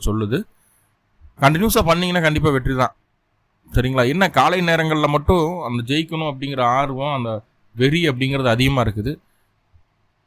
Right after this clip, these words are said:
சூரிய மறைய, மறைய, மறைய மதியத்துக்கு மேல அப்படியே கம்மியாயிடுது, டவுன் ஆயிடுறீங்க. So, அந்த எனர்ஜியை ஈவினிங் வரைக்கும் கொண்டு போனாலே போதுமானது, கண்டிப்பா சக்ஸஸ் பண்ண முடியும் உங்களால. காதல் சக்ஸஸ்ல போய் முடியறதுக்காக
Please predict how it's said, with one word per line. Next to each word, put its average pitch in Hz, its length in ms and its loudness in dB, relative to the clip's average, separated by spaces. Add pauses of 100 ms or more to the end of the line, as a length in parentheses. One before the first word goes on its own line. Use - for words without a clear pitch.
சூரிய 175 340 2
மறைய, 147 260 2
மறைய, 151 260 0
மறைய 143 260 0
மதியத்துக்கு 131 380 0
மேல 143 200 2
அப்படியே 170 440 0
கம்மியாயிடுது, 131 520 0 (240)
டவுன் 131 260 0
ஆயிடுறீங்க. 101 420 0 (880)
So, 151 200 2
அந்த 143 260 2
எனர்ஜியை 165 500 0
ஈவினிங் 160 340 0
வரைக்கும் 147 280 0
கொண்டு 139 160 4
போனாலே 139 360 2
போதுமானது, 123 540 0
கண்டிப்பா 127 340 0
சக்ஸஸ் 110 360 -4
பண்ண 98 140 -2
முடியும் 92 340 -4
உங்களால. 87 160 -2 (1200)
காதல் 160 460 4 (1800)
சக்ஸஸ்ல 147 400 2
போய் 143 120 2
முடியறதுக்காக 131 960 0